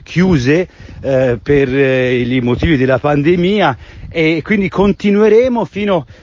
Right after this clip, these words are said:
ad arrivare, eh, allo stretto di Torres fra Australia e Papua Nuova Guinea. Lo stretto di Torres, che è piuttosto impegnativo per le correnti, per i bassi fondali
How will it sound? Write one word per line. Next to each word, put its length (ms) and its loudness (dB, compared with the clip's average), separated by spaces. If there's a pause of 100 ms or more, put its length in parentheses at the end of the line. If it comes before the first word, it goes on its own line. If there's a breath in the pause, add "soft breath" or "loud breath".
(100 loud breath)
ad 160 -4
arrivare, 800 0
eh, 100 -10
allo 360 -2
stretto 460 -2
di 200 -4
Torres 600 0
fra 200 -2
Australia 800 0
e 220 -4
Papua 460 -2
Nuova 320 0
Guinea. 560 -2 (440 loud breath)
Lo 160 -4
stretto 360 -2
di 100 -2
Torres, 460 0
che 100 0
è 60 -2
piuttosto 460 -4
impegnativo 880 0 (260 loud breath)
per 180 0
le 120 -2
correnti, 720 0
per 180 0
i 60 -4
bassi 360 -4
fondali 800 0